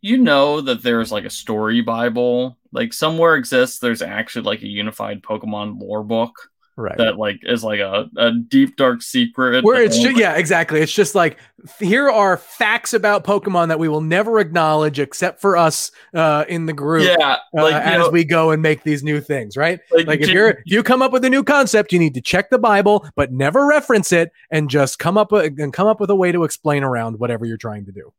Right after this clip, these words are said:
Speaker 1: I, I wonder if it's just like, you know, like, Junichi Masuda's job, you know, it's like, "Oh, yeah, you're the composer," but also they're like, "Okay,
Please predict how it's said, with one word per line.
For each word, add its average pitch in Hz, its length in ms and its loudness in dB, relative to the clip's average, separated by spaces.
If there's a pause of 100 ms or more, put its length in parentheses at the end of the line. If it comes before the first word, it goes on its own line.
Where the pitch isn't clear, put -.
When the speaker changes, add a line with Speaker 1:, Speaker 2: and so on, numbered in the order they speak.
(140)
Speaker 1:
I, 196 280 4
I 180 300 0
wonder 185 500 2
if 147 220 -2
it's 143 200 -4
just 143 160 -10
like, 143 180 0
you 151 60 -4
know, 135 140 2
like, 117 180 -2
Junichi 151 420 -4
Masuda's 135 520 -4
job, 123 640 0 (180)
you 143 140 0
know, 127 200 4
it's 123 120 -4
like, 135 160 0
"Oh, 175 140 4
yeah, 170 180 2
you're 151 220 -2
the - 100 -10
composer," 156 480 0
but 165 160 0
also 151 320 2
they're 135 140 -2
like, 123 180 2
"Okay, 131 480 0